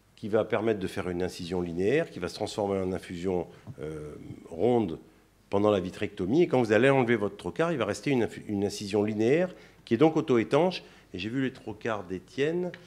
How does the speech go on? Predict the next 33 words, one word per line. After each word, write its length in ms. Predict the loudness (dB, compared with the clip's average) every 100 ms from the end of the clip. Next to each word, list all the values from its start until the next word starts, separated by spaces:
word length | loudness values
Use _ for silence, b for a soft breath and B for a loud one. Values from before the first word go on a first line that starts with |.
| B B B -10
et 60 | -8
il 100 | -4
faut 160 | -2
leur 160 | -2 0
donner 200 | 2 4
un 120 | 4
angle 300 | 2 0 -4 -12 -20 -20 -20 _ -18
pour 160 | -8
que 80 | -6
ton 240 | -4 -4
clapet, 680 | -4 2 2 2 0 0 -6
en 80 | -10
fait, 280 | -8 -8 -8
euh, 720 | -12 -12 -20 -20 -20 -16 -16
soit 240 | -6 0 2
inversé, 540 | 2 0 0 -2 -2
comme 120 | -6
dans 100 | -6
l'incision 400 | -4 -6 -4 -2
inverse 300 | -2 -2 -6
de 60 | -10
Charleux, 440 | -8 -4 -2 -2 -6 B B B
et 80 | -12
que 60 | 0
donc 200 | 2 4
la 120 | 0
pression 400 | -2 -4 2 2
endoculaire 600 | 2 0 2 4 4 2
te 80 | -6
plaque 320 | 0 0 0
ton, 160 | -2 -4
ton 300 | -6 -6 -6
clapet. 340 | -4 -6 -8